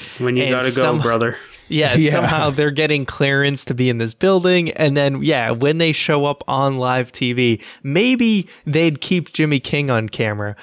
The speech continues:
Speaker 2: but the two fans, security would immediately escort them, and they would not just let them continuously assault Sinclair. <laughs> Like, it was completely ridiculous, but again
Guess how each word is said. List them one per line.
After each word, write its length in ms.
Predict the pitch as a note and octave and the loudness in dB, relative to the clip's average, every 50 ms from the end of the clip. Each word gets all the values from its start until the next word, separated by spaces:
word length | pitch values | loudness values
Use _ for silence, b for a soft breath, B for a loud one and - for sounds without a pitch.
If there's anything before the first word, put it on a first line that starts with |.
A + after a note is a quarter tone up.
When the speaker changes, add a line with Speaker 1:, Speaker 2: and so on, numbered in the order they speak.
| B B | B B
Speaker 2:
but 160 | - D#3 D#3+ - | -4 -2 0 0
the 80 | A#3+ | 0
two 300 | A#3 - - D4+ D4 C4 | 0 0 0 0 0 0
fans, 520 | - - - G#3 G3 F#3+ F3+ D#3+ C#3+ C3 B B B B B B - - _ | 0 0 0 2 2 2 2 2 0 -4 B B B B B B -20 -20 _
security 600 | - - - - - - B3 B3 G#3+ G3 F3+ E3+ | -8 -6 -6 -6 -4 -2 0 2 2 2 2 2
would 200 | D3+ D3 D3+ C#3+ | 2 2 2 2
immediately 560 | C#3 C3+ C#3+ D#3+ F3 E3 D3+ D3 C3 C3+ C3+ C3 | 0 0 0 0 0 2 2 0 0 0 0 0
escort 400 | B2 - - D3 C3 A#2+ - - | 0 -2 -2 -2 -2 -2 0 -2
them, 160 | A#2 A2+ A#2 | -2 -2 0
and 80 | B2 | 0
they 60 | C#3+ E3+ | 0 2
would 120 | G3 G3 | 2 0
not 240 | G3+ A3 G#3+ G#3 - | 0 0 -2 0 -2
just 160 | F#3+ F3 - | -4 -2 0
let 160 | F3+ F3+ F3+ | 0 0 0
them 220 | - E3+ D#3 D3+ - - - _ _ D#3 | 0 -2 -2 -4 -6 -10 -12 _ _ -4
continuously 720 | - - D#3+ - - F3+ F3 F#3+ F3+ E3+ - - D#3+ D3 C#3+ | -2 -2 -2 0 -2 -2 0 0 -2 -2 0 0 0 2 2
assault 480 | C#3 - - - F3+ E3+ - D#3 - - | 0 -2 -2 -2 0 0 0 0 -2 -6
Sinclair. 840 | - - E3+ D#3+ D3 C3+ - - D#3 D#3 D#3+ D3+ D3+ D#3 D#3 D#3+ - - | -2 0 0 0 0 -2 -2 0 0 2 2 2 2 2 2 0 -2 0
<laughs> 60 | - | 0
Like, 500 | - F#3 F3+ - - - F3 E3 - - E3 B B B F3+ - - | 0 2 2 0 0 0 -2 -2 -2 -8 -12 B B B -10 -4 0
it 100 | F#3 F#3+ | 2 2
was 280 | F#3 F#3 E3+ - - B B B B F3 D#3 C3+ B - | 2 2 0 -2 -8 B B B B -12 -14 -12 B -4
completely 460 | F#3 F#3 G3+ G3+ G#3 G#3+ F#3 F3 D#3+ | -4 0 0 0 2 2 2 2 2
ridiculous, 560 | D#3 D#3+ C3+ - C#3+ B2+ - C#3 C3+ B2+ - | 2 2 0 0 -2 0 0 0 0 0 0
but 160 | - D3 C3+ | -2 -2 -2
again 480 | C3 A#2 B2+ A#2 G#2+ G#2 G#2 A2 A2+ | 0 0 -2 -2 -2 -4 -6 -8 -12